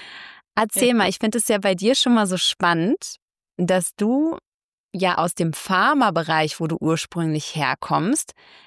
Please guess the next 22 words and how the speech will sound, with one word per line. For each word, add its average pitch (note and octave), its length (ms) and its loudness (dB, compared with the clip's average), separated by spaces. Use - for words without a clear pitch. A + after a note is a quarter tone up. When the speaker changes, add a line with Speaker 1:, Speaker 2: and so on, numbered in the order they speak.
Speaker 1:
es F3+ 240 -2
dann G#3 380 0
zum A#3+ 260 -2
Ayurveda G#3 480 2
geschafft F3 420 -2
hast F3+ 220 0
und F#3 80 0
natürlich F3+ 400 -2
dann F3 160 0
auch F3 120 -4
eine E3 220 -2
Gründerin F3 640 2
geworden E3 440 2
bist E3+ 200 -2
von F3 180 0
deiner E3 320 2
heutigen E3+ 520 0
Marke E3+ 380 0
von E3 220 -2
Prana E3 400 -2
for - 180 -2
You. E3 360 2